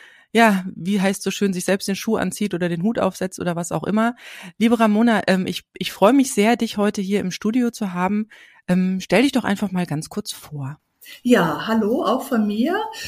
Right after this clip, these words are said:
Speaker 2: Ähm, ich freue mich sehr, dass ich hier sein kann. Und, ähm,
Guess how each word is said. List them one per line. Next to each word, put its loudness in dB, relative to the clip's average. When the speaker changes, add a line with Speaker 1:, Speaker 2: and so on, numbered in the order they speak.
Speaker 2:
Ähm, 2
ich -2
freue 4
mich 2
sehr, 4
dass -2
ich -4
hier 2
sein 2
kann. 0
Und, 2
ähm, 2